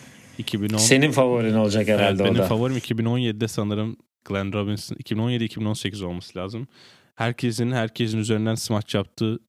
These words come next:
Speaker 1: dönemde çok güzel bir smacı vardı. O zaman Phoenix'teydi.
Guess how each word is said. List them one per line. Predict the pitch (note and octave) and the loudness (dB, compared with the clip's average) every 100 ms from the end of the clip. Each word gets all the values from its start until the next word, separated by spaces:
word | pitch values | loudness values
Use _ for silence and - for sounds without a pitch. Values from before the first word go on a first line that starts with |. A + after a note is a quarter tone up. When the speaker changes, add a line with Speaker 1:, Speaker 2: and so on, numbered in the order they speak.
| - | -6
Speaker 1:
dönemde | G2+ G2+ G2+ A2 A#2+ | -4 -4 -4 -6 -8
çok | - A2 | -8 -8
güzel | G#2+ G2+ G2+ | -6 -4 -4
bir | |
smacı | G#2 G#2+ G2 G2+ | -4 -4 -6 -2
vardı. | G2+ F2+ F2 F2+ - | -4 -2 -4 -6 -6
O | G#2+ | -6
zaman | F#2+ G2+ | -2 -4
Phoenix'teydi. | - G#2+ G#2 - G2 F#2 | -2 -4 -4 -2 -2 -2